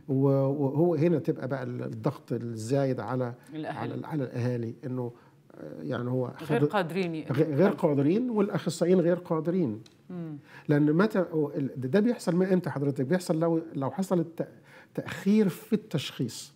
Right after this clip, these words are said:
Speaker 2: أها.
Speaker 1: مش باستمرار يعني.
Speaker 2: مم.
Speaker 1: لو حصل تأخير في التشخيص ل-،
Speaker 2: بيكون أسوأ العلاج،
Speaker 1: بيكون
Speaker 2: يعني
Speaker 1: أسوأ،
Speaker 2: صعب.
Speaker 1: لأن ما،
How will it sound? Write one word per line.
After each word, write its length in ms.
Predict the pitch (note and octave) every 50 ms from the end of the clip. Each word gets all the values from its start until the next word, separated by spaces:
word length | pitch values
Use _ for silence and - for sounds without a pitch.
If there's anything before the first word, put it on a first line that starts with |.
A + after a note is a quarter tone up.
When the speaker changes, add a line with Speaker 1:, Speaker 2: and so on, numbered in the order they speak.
| - - F#3
Speaker 2:
أها. 360 | F3 D#3+ D#3+ D#3+ D3 D3 C#3 - - - - - - D3+
Speaker 1:
مش 160 | D#3+ D#3+ D3+
باستمرار 500 | D#3+ C#3+ - - E3 D#3 F3 E3+ C#3 A2+
يعني. 300 | G2+ F#2 - - - - -
Speaker 2:
مم. 260 | E3+ F3 E3 D#3 D3+ C#3+ - -
Speaker 1:
لو 240 | C3+ C#3 C#3 B2
حصل 300 | A2+ - G3+ G3+ - F#3
تأخير 320 | D3 - C#3 - - - -
في 180 | - - -
التشخيص 760 | E3 C3+ - E3 C3+ - - - F#3+ F#3+ G#3 G3+ - - - - - _ _ _ _ _ - _ _ _ _ - - -
ل-، 200 | - C#3 C3 C#3
Speaker 2:
بيكون 260 | C#3+ - - A3+ A3 F3+
أسوأ 380 | A3 A3+ - - F3 E3+ A#2+
العلاج، 360 | C3+ D3 C3 C#3 C#3 C#3 C3
Speaker 1:
بيكون 260 | C#3+ D#3 D3 - D#3+ D3
Speaker 2:
يعني 180 | E3+ E3+ D#3+
Speaker 1:
أسوأ، 240 | D#3 D#3 D#3 G3+ G#3
Speaker 2:
صعب. 180 | - - E3 D3+
Speaker 1:
لأن 360 | D3 D#3 F#3 F3+ F3+ F3 E3
ما، 120 | D#3 D3+